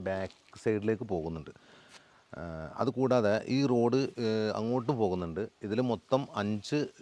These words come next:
വില്ലയാണ് ഇപ്പോൾ നിൽക്കുന്നത്. അതിൽ ഫസ്റ്റ് വില്ല, കയറി വരുമ്പോഴുള്ള ഫസ്റ്റ് വില്ലയിലാണ് ഇപ്പോൾ നമ്മൾ പരിചയപ്പെടുത്താൻ പോകുന്നത്. നമ്മൾ ഈ, ഏ, ഗേറ്റ് തുറന്ന്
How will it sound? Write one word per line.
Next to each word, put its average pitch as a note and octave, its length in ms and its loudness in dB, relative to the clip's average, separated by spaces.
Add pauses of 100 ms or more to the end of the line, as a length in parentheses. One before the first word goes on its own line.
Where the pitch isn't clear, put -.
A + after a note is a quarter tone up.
(160)
വില്ലയാണ് G#2 420 0
ഇപ്പോൾ F#2 160 -4
നിൽക്കുന്നത്. F2+ 380 -6
അതിൽ G2 120 -4 (100)
ഫസ്റ്റ് - 380 -4
വില്ല, F#2+ 240 2
കയറി G2+ 300 4
വരുമ്പോഴുള്ള F#2+ 440 0
ഫസ്റ്റ് - 360 -6
വില്ലയിലാണ് F#2 500 -6
ഇപ്പോൾ A2 160 -10
നമ്മൾ F#2+ 140 -8 (240)
പരിചയപ്പെടുത്താൻ E2 460 -4
പോകുന്നത്. D2 240 -10 (580)
നമ്മൾ A2 180 2 (340)
ഈ, - 20 2 (1000)
ഏ, - 20 0 (680)
ഗേറ്റ് A#2 460 6 (160)
തുറന്ന് A2 320 6